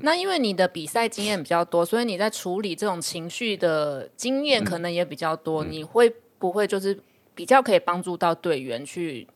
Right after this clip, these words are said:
Speaker 1: get over 这一块？
Speaker 2: 其实有，有，有时候我会跟他们讲，就是说，
Speaker 1: 嗯。
Speaker 2: 呃，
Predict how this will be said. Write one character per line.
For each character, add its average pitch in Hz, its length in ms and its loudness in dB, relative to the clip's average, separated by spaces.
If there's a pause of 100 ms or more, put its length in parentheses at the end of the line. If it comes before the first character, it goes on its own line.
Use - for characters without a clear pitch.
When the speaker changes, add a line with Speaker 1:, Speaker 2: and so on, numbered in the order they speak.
(280)
Speaker 1:
get 170 160 0
over 160 340 0
这 170 160 -8
一 - 140 -14
块？ - 180 -12 (760)
Speaker 2:
其 139 180 4
实 147 200 10
有， 95 320 12
有， 98 260 8 (140)
有 104 160 6
时 104 120 4
候 117 80 12
我 107 100 10
会 98 120 10
跟 101 420 4
他 95 180 -4
们 87 240 -6
讲， - 200 -8 (380)
就 92 120 -8
是 95 140 0
说， 87 640 2
Speaker 1:
嗯。 90 80 -6 (480)
Speaker 2:
呃， 82 320 2